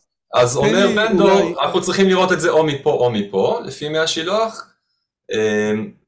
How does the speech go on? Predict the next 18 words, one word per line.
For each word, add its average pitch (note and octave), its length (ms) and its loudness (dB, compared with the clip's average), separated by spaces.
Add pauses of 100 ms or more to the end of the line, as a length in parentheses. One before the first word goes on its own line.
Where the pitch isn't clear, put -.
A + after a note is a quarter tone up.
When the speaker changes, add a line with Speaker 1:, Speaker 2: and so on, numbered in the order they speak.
(100)
Speaker 1:
ואני C3 240 0
חושב F#3+ 340 -4
שזה G#3 360 -2
דבר F#3 260 -4
שאנחנו G3+ 280 -6
כן G3 140 -6
יכולים G3 260 -4
להבין A#2 240 0
אותו, A2 180 -4
ולא A#2 120 0
רק F3 180 -2
משחק D3 300 -4
של C#3 180 -6
מילים, D3+ 460 -4 (440)
אם G2+ 140 -4
אנחנו A2 180 -8
חושבים D3 480 -4
על C3+ 220 -4